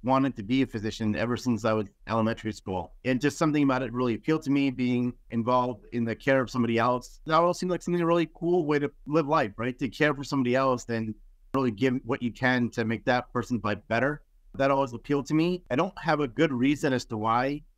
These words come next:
but sometimes we just, you know, are attracted to something, and that's what it is. What I'll say is that it became more formal for me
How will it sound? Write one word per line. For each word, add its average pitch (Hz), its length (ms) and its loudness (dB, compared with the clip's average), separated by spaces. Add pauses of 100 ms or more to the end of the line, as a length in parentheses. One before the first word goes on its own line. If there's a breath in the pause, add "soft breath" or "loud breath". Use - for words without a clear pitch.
(140)
but 135 180 -2
sometimes 160 380 0
we 143 80 -2
just, 139 360 -6
you 160 100 0
know, 113 180 0
are 113 120 2
attracted 135 440 0
to - 60 -20
something, 110 280 -2
and 110 120 -4
that's 120 200 -4
what 110 140 0
it 110 100 0
is. 110 360 -2 (160)
What 151 180 0
I'll 160 80 2
say 247 240 2
is 190 140 0
that 147 180 2 (100)
it 147 140 -2
became 170 280 0
more 170 160 2
formal 190 400 0
for - 140 -4
me 113 320 0